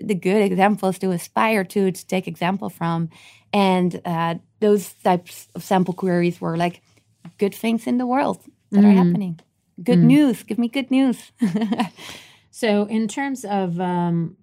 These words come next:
Speaker 2: you know, what I find interesting in those three years is it's really showing that, that people do want to learn and do want a better place, and at the essence of it all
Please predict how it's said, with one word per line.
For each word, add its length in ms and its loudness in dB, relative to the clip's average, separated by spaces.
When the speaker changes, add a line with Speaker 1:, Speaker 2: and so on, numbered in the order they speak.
Speaker 2:
you 100 0
know, 100 -2
what 100 0
I 60 -2
find 240 -2
interesting 500 -4
in 100 0
those 180 -6
three 200 -10
years 580 -4
is 760 -4
it's 220 -2
really 280 -2
showing 720 -2
that, 240 -6
that 280 -10
people 680 -4
do 260 2
want 300 2
to 100 -4
learn 340 0
and 200 2
do 220 0
want 360 0
a 60 -4
better 400 0
place, 680 -8
and 460 0
at 180 -4
the 240 -2
essence 400 -4
of 140 -4
it 80 0
all 400 -2